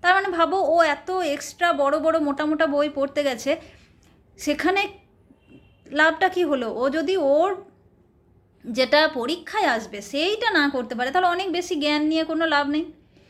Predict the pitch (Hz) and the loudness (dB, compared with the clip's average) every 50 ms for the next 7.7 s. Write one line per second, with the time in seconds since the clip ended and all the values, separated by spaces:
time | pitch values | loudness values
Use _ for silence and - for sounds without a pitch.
0 | _ _ _ _ _ _ _ - 302 302 320 320 311 302 285 262 247 - 220 196 | _ _ _ _ _ _ _ -2 0 0 2 2 2 2 2 0 0 -4 -10 -12
1 | 196 202 - _ _ _ _ _ - 294 294 294 320 370 311 - - 359 349 359 | -12 -16 -18 _ _ _ _ _ -2 0 2 2 2 0 -2 -4 -4 -4 -2 -2
2 | 359 359 359 302 285 285 269 233 247 254 269 277 285 339 320 - 320 311 302 277 | -2 -2 0 0 0 0 0 0 0 0 0 2 0 0 -2 0 0 0 0 2
3 | 302 302 302 294 285 285 294 285 - 320 311 302 277 269 269 - - 320 320 277 | 0 0 0 0 -2 -2 -2 -2 -2 -4 -4 -2 -4 -4 -4 -4 -4 -4 -4 -2
4 | 269 254 254 240 254 247 262 285 277 247 254 233 233 240 240 247 247 240 240 226 | -4 -6 -6 -6 -6 -4 -4 -4 -4 -4 -4 -4 -4 -4 -4 -4 -6 -6 -6 -4
5 | 226 233 240 277 294 294 285 - 269 247 254 269 269 269 277 277 277 269 247 254 | -2 0 2 2 2 0 -2 -4 -8 -8 -6 -6 -6 -6 -4 -4 -2 -2 -2 -4
6 | - 277 277 - 294 262 240 233 240 233 277 277 269 247 233 240 247 - 277 269 | -6 -8 -8 -6 -6 -4 -4 -4 -2 0 2 2 2 0 -2 -6 -6 -4 -4 -4
7 | 269 277 294 285 285 269 269 285 269 247 240 208 - - | -4 -2 -4 -6 -4 0 0 0 0 0 -4 -4 -4 -8